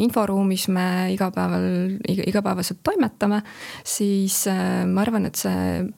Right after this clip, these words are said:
praegune jahtumine on selline ajutine, et, äh, ongi selline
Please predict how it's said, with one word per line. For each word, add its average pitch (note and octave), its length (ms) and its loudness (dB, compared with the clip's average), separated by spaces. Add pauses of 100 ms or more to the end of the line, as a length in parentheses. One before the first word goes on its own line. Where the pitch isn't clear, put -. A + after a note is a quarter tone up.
(140)
praegune F3 460 0
jahtumine F3 480 0
on - 120 -2 (320)
selline F3 460 -2 (640)
ajutine, F#3 560 0 (200)
et, - 440 -4
äh, E2+ 340 0
ongi G3 240 0
selline E3+ 460 0